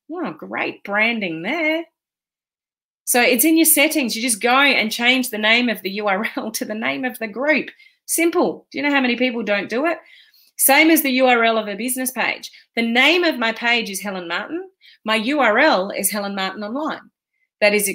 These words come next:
congruent with my, the name of my website. My website is Helen Martin Online because I don't have a unique name. I went from Williams to Martin. My maiden name's Williams. My married name's Martin. Not very unique. So somebody else had already took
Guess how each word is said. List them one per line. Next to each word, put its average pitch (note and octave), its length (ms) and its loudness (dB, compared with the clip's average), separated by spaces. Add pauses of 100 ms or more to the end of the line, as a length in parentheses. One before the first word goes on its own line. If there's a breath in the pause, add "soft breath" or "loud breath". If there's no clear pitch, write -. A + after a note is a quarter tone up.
congruent G3+ 420 -4
with F#3+ 140 -6
my, F3+ 120 -6
the E3+ 200 2
name E3+ 220 -2
of D#3 120 -6
my D#3 120 -4
website. C#4 560 2
My G#3 140 -2
website G3 560 0
is F#3+ 160 -4
Helen F#3 240 -4
Martin E3+ 240 -4
Online F#3 420 -2
because G3 340 -4
I C#4 120 4
don't D#4+ 180 2
have C4+ 200 0
a A#3+ 100 -2
unique B3 380 -2
name. B3 360 -4 (480)
I D4 100 2
went D#4+ 240 2
from C4 220 0
Williams A3+ 640 0 (140)
to C4 100 -2
Martin. D4 580 -2 (520)
My G3+ 80 -4
maiden C4 320 2
name's B3+ 260 2
Williams. F4 540 0
My F3 100 -6
married B3+ 340 4
name's D4+ 300 2
Martin. F#3 500 -2 (220)
Not A3+ 460 0
very C4+ 260 6
unique. A3 500 -2 (640 soft breath)
So G3 580 6
somebody D4+ 460 4
else A3+ 300 4
had A3 140 -2
already G#3+ 280 -2
took - 320 -2